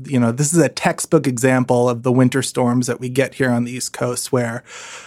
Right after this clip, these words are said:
it's the result of a difference in temperature between the land and the ocean. So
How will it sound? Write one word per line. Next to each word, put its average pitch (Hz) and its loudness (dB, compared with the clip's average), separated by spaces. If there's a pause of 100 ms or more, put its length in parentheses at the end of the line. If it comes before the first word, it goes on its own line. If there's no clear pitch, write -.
(120)
it's 185 2
the 208 6
result 226 6
of 185 4
a 156 6
difference 135 2
in 127 6
temperature 120 -2
between 120 2
the 117 4
land 117 2
and 117 2
the 123 -2
ocean. 120 -8
So 120 0